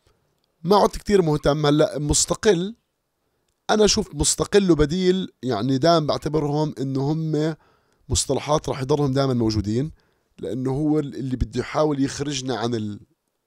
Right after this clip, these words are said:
الس-، ال-، ال-، الذي يحصل. فهمت علي؟ يعني مثلا خلينا نعتبر إنه التراب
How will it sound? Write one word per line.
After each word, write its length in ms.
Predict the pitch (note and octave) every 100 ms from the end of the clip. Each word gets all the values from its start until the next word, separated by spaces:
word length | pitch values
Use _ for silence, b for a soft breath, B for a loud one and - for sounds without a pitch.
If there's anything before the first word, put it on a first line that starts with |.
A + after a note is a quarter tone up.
| _ -
الس-، 260 | - - -
ال-، 460 | G#2 G#2 - -
ال-، 140 | F#2+ -
الذي 320 | A#2 A#2 B2
يحصل. 320 | A2 - - _ _ _ _ _
فهمت 240 | - -
علي؟ 340 | E2 F2+ B2+ - B B B B B B B B B B
يعني 180 | G#2+ C3
مثلا 420 | F3+ - E2+ E2 - _ _ _ _ _ _
خلينا 220 | - E3+ F#3
نعتبر 420 | E3+ F#3+ E3+ -
إنه 160 | D3
التراب 540 | C3+ A#2 - D#3 D#3+